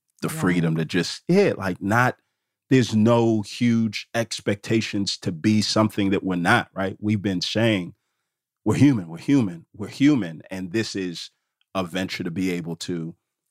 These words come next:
Speaker 1: kinda
Speaker 2: Mm-hmm.
Speaker 1: dive into that realm. And Jeff, you know, when we decided to get into coffee, this was, what, twenty eighteen?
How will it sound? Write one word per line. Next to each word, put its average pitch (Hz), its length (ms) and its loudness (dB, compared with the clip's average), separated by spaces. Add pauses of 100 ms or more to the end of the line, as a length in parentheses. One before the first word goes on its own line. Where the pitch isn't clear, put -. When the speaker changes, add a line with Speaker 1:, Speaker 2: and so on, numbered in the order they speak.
Speaker 1:
kinda 101 160 2
Speaker 2:
Mm-hmm. 82 80 -2
Speaker 1:
dive 90 320 0
into 92 340 -4
that 87 180 -4
realm. 110 400 2
And 95 100 -6
Jeff, 120 300 0
you 117 320 0
know, 107 380 -2 (180)
when 117 280 4
we 127 160 6
decided 113 600 2
to 104 100 -6
get 107 260 0
into 104 260 -2
coffee, 127 520 0
this 139 220 -2
was, 101 300 -4
what, 90 220 -10
twenty 123 300 2
eighteen? 104 600 -2